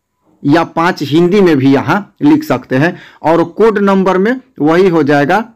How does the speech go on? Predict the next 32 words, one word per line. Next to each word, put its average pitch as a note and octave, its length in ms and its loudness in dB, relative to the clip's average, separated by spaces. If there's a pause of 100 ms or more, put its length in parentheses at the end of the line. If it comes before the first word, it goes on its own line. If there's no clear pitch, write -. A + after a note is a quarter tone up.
(140)
ज़ीरो C#3 580 2 (320)
पाँच C#3+ 380 -2
और C#3 220 -2
इधर D3 300 0
क्या C3+ 180 -2
करेंगे, B2+ 380 -2 (280)
ज़ीरो A#2+ 280 2
ज़ीरो C3 300 0 (220)
भर A#2+ 220 -4
देंगे। - 360 -16 (460)
तो A3 180 2
इस G#3 240 -8
तरह F#3 200 0
से F3 140 -2
ये E3 160 2
भर C3+ 200 -2
लेना E3+ 260 0
है। G#3+ 180 -4 (1080)
इसके F#3 380 -2
बाद C#3 320 -4 (720)
गणना G3 480 2
ब्लॉक F3 380 0
की C3 200 -2 (280)
संख्या, C3+ 600 -2 (100)
ये F#3 360 -2 (220)
गणना E3 480 0 (320)
या D#3 180 2
उपगणना C3 600 -2
जो D#3+ 200 0
भी F#3 180 0
मिला G3+ 260 2
होगा B2+ 300 -4